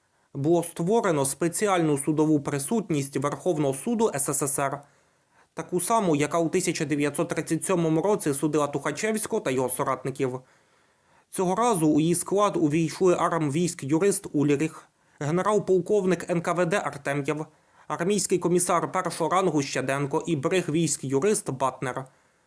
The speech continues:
Уже шістнадцятого лютого вони засудили Кулика до позбавлення звання маршала, позбавлення звання Героя Совєтського Союзу і всіх нагород.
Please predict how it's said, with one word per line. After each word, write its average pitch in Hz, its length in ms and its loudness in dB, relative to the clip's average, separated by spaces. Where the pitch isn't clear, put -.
Уже 180 240 -2
шістнадцятого 202 800 0
лютого 208 380 0
вони 160 240 4
засудили 170 540 2
Кулика 170 380 2
до 160 160 -2
позбавлення 156 640 2
звання 151 320 0
маршала, 135 640 0
позбавлення 151 640 0
звання 156 300 0
Героя 151 300 2
Совєтського 160 520 -2
Союзу 185 420 0
і 143 60 -2
всіх 135 280 -4
нагород. 127 420 -2